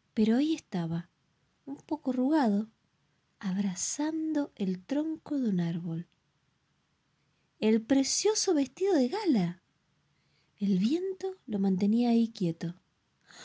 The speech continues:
«¡Mamá!», gritó Irene. «¡Mamá, lo he encontrado!». A pesar del viento, logró de alguna forma quitar el vestido del árbol y volver a meterlo en la caja.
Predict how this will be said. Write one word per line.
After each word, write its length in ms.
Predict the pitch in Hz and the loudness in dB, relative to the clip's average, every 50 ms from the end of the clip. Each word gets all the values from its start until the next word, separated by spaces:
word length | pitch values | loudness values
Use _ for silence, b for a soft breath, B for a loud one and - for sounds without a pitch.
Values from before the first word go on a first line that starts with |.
| B B B B B _ _ _ _ _ _ _ _ _ _ - | B B B B B _ _ _ _ _ _ _ _ _ _ -4
«¡Mamá!», 720 | 392 381 370 381 415 440 440 440 415 381 311 - - - _ _ _ _ _ _ _ _ _ | -4 -2 -2 0 0 2 2 2 2 0 -2 -4 -8 -16 _ _ _ _ _ _ _ _ _
gritó 320 | 240 247 247 247 247 - 269 | -6 -4 -4 -2 -2 0 0
Irene. 500 | 262 262 262 254 262 254 254 254 254 B B B B B B B _ | 0 2 0 0 0 -2 -4 -6 -6 B B B B B B B _
«¡Mamá, 220 | 415 427 440 466 466 440 | 0 0 2 2 2 4
lo 80 | 440 440 | 4 4
he 160 | 466 480 480 | 4 2 2
encontrado!». 840 | 466 403 403 392 - 466 523 508 480 370 302 247 226 226 220 - - _ _ _ _ _ _ _ _ _ _ _ _ _ _ _ _ _ _ _ _ _ _ _ B B B B B B B | 0 -2 -2 0 0 0 0 2 2 4 4 4 4 2 -2 -6 -12 _ _ _ _ _ _ _ _ _ _ _ _ _ _ _ _ _ _ _ _ _ _ _ B B B B B B B
A 140 | - 202 196 | -8 -4 -2
pesar 280 | 214 214 - - 415 415 | -2 -2 0 0 0 2
del 160 | 339 254 202 190 | 2 2 2 4
viento, 520 | 208 254 339 370 381 - - 392 392 - _ _ _ | 2 2 2 0 -2 -4 -6 -8 -8 -8 _ _ _
logró 420 | - 185 185 180 190 226 285 320 302 | -4 -2 -2 0 2 2 2 2 2
de 100 | 247 202 | 2 2
alguna 320 | 202 233 311 320 320 277 | 2 2 0 0 0 -2
forma 460 | - - - 302 320 330 330 330 311 | -2 -2 -2 -2 0 2 2 0 0
quitar 340 | - - 202 - - 220 247 | -2 -6 -10 -4 -2 0 2
el 140 | 262 240 208 | 2 2 2
vestido 400 | 196 180 - - - 254 254 226 | 0 -2 -2 -4 -4 0 0 2
del 120 | 185 175 | 2 2
árbol 380 | 196 226 254 269 285 285 294 - B B B B B B B B _ | 2 2 0 0 -2 -2 -2 -4 B B B B B B B B _
y 100 | 226 208 | 0 0
volver 400 | 190 190 185 175 175 190 202 226 | 2 4 2 2 2 2 2 2
a 80 | 240 247 | 2 2
meterlo 520 | 226 208 208 - 185 190 190 208 214 214 | 2 2 2 2 0 2 2 2 2 2
en 100 | 202 190 | 2 2
la 120 | 180 175 | 2 0
caja. 480 | - - 165 160 - - - 208 196 | -2 -4 -8 -10 -10 -10 -12 -12 -14